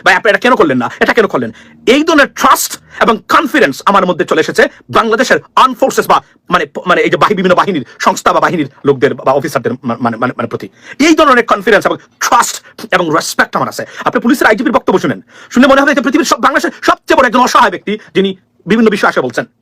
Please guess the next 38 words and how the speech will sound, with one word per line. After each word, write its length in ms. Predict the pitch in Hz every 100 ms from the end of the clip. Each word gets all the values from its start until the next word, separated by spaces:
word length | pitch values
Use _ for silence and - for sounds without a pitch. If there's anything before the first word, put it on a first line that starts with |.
| _ _ - _
তার 200 | 214 233
এই 60 | 240
সেই 140 | 254
ঔদ্ধত্যপূর্ণ 600 | 196 202 160 311 294 254
বক্তব্য 240 | 226 226
নাই, 100 | 208
বেনজিরের 380 | 185 185 196 175
মতো 220 | 143 - 98 - 147
গুন্ডামি 440 | 254 339 311 269
বক্তব্য 280 | 226 - 156
নাই। 220 | 107 82 _ -
আপনি 220 | 160 -
আসাদুজ্জামান 520 | 202 269 254 208 254
খান 340 | 240 - - 226
কামালের 300 | - 226 220
মতো 200 | 226 214 -
গুন্ডা 520 | 147 311 359 294 - - -
স্বরাষ্ট্রমন্ত্রী 720 | - - - - 262 220 220
বা 60 | 185
উপদেষ্টা 340 | 170 147 -
নয়। 180 | 113 85 - _ _ -
ঠিক 120 | -
আছে, 80 | 370
look 120 | 311
at 80 | -
that। 80 | - _
এই 80 | 220
যে 120 | 220 214 _
সারাদিন 300 | - 269 311
মদ 140 | 240 190
খেত 120 | 180
আসাদুজ্জামান 460 | 147 135 143 135 123
কামাল, 180 | 120 - -
সারাদিন 340 | - 320 349 370
মদের 180 | 226 180
উপরে 160 | 151
থাকতো 200 | 139 -
সে। 100 | 127